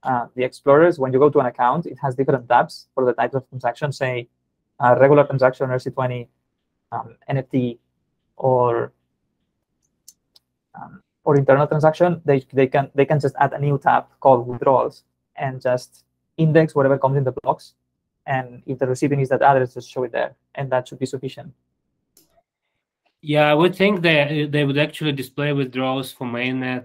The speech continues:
Speaker 2: so we can probably piggyback on. I, I would be surprised if they were not displayed.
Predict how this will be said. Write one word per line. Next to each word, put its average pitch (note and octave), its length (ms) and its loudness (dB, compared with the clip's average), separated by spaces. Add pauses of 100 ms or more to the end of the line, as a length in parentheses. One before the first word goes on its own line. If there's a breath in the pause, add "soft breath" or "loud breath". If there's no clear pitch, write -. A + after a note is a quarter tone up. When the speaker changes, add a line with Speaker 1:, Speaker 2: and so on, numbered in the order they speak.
Speaker 2:
so A#2 500 -12 (100)
we A#2 100 -20
can A#2 200 -18
probably A#2+ 380 -6
piggyback A2+ 640 -6
on. G#2+ 260 -12 (360)
I, A2+ 120 -8
I C3 120 0
would C#3+ 180 2
be C3+ 60 2
surprised A#2+ 560 -4
if A2+ 100 -10
they A2 180 -8
were A2 120 -6
not G#2+ 200 -6
displayed. G#2+ 560 -10